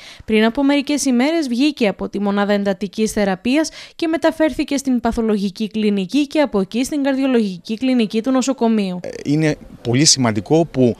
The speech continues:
Speaker 2: όλη αυτή η προσπάθεια που ξεκίνησε από τον τόπο του συμβάντος και κατέληξε στο νοσοκομείο μας, είχε αυτό το ευχάριστο τέλος και θα πρέπει να πω σε αυτό το σημείο ότι, ε, αυτό που, ε, είναι σημαντικό είναι ότι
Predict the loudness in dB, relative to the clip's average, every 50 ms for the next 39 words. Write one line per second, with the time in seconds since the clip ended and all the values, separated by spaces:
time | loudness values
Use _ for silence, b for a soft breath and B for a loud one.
0 | B B B 0 4 4 4 4 4 2 -2 -2 -2 -4 -4 -2 -4 -4 -4 -2
1 | -2 0 0 0 -2 -2 -4 -4 -4 -6 -6 -6 -4 -4 -4 -2 -2 -2 0 0
2 | -2 -4 -4 -6 -6 -4 0 0 0 0 0 -4 -2 -2 -2 -2 -2 -2 0 0
3 | 0 0 0 0 0 0 0 -2 -6 B B B B B B B B B B -6
4 | -4 -4 -2 -2 0 2 2 2 0 -2 -4 -6 -6 -6 -4 -4 -4 -4 -4 -2
5 | -2 0 2 2 2 2 2 0 -2 -2 -6 B B B B -6 -4 -4 -2 -4
6 | -4 -2 -2 -2 -2 2 2 0 0 0 -2 -2 -2 0 0 -2 -4 -4 -4 0
7 | 0 2 2 2 2 0 0 -2 -6 b b b b b b b b b b b
8 | _ -6 -4 -4 -2 0 0 0 2 2 0 0 0 0 0 0 -2 -4 -2 0
9 | 2 2 2 2 2 0 2 2 2 2 2 2 0 -4 B B B B B B
10 | B B B -4 2 2 2 2 2 2 2 4 4 4 4 2 0 -2 -2 0
11 | 2 4 4 4 4 2 0 -2 -6 -10 -18 -20 -20 -20 -20 -12 -8 -8 -6 -6
12 | 0 0 0 0 2 2 4 4 6 6 4 2 0 -4 -8 -10 -6 -2 0 0
13 | 2 2 2 0 0 0 0 2 4 4 4 4 2 0 0 0 0 0